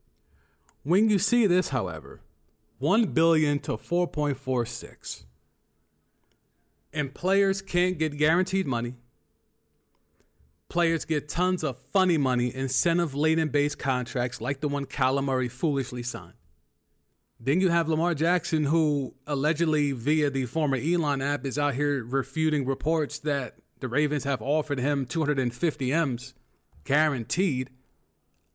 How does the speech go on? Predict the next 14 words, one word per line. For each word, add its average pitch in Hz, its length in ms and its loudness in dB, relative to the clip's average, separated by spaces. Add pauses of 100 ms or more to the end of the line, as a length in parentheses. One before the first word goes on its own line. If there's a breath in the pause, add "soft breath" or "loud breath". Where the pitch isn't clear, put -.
a 135 80 0
number 156 320 4
that 135 80 2
I 139 160 2
still 196 360 2
think 156 200 0
is 131 120 -2
low, 170 240 2
'cause 127 180 -4
y'all 156 180 2
know 170 140 2
how 127 120 0
I 175 220 4
feel. 147 420 -2